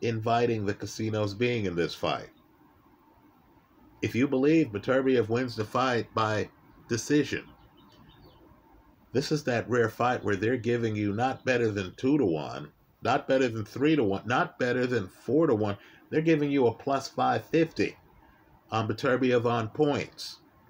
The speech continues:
I'm spending no money on that prop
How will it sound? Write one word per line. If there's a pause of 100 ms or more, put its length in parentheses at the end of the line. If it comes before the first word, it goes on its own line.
(1080)
I'm
spending
no
money
on
that
prop